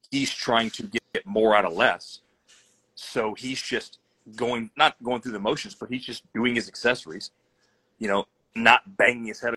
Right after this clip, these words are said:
against the wall till it gets bloody. Just, "I'm gonna, I've got extensions to do. I'm gonna do some extensions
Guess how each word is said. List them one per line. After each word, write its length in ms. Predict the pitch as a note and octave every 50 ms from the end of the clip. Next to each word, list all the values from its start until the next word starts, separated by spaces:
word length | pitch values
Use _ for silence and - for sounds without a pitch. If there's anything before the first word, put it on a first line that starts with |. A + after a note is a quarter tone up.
| - -
against 240 | A#2 G2 G2+ - -
the 80 | G#2
wall 160 | G2+ G#2 G#2 G2+
till 120 | - G#2
it 60 | G2
gets 160 | G#2 G2+ - - -
bloody. 300 | F#2 G#2+ B2+ A2 G2 G2
Just, 240 | G2+ A2 - - _ _ _ _ -
"I'm 200 | B2 C3 C#3+ C3+
gonna, 220 | C3 C3+ B2+ A2+ - _ _ _ _ _ -
I've 240 | B2 B2+ C#3 C#3+ C3+
got 160 | D3 C#3 B2+
extensions 500 | A#2+ - - - D3 B2 - B2 - -
to 80 | - G#2
do. 300 | A2+ A#2 A#2 A#2 A2+ - -
I'm 180 | A2+ A#2 A#2+
gonna 160 | A2+ A2+ A2 G#2+
do 100 | A#2 A2+
some 180 | - - G#2+
extensions 580 | G#2 - - A2+ G#2+ - A#2 A2+ A2+ - -